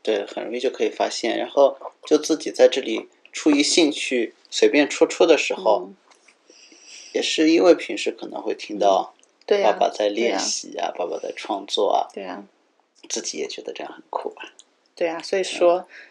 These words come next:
Speaker 2: 如果说要提高全民的某一项素质，要普及某一样艺术，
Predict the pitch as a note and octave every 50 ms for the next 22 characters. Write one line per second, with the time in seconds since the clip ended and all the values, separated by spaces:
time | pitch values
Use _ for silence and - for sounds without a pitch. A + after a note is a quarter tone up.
0 | _ _ _ _ _ _ _ F#3+ F3+ F3+ - E3 D#3+ D#3 - F3 E3 E3 E3+ E3
1 | D#3+ E3 E3 - - - - - D#3+ D#3+ - E3+ D#3+ E3+ F3 - - - F3 E3
2 | E3 E3+ E3+ D#3 D3 D3 D3+ D#3+ D#3+ D#3 D3+ D3+ D3+ D#3+ D#3+ D3 C#3 - - -
3 | - G3 E3+ F3 - - - G3+ F3 F3 - - F3 E3 - - - - _ _
4 | _ _ _ _ _ _ _ _ _ _ _ _ _ _ _ _ _ _ - E3+
5 | E3 E3 - - D#3+ D#3 D#3+ - D#3+ E3 E3+ E3+ D3+ C#3+ C#3+ C#3+ D#3+ D#3+ D#3+ D#3
6 | D#3 D#3+ G3+ G3 F3+ - - - F3+ - -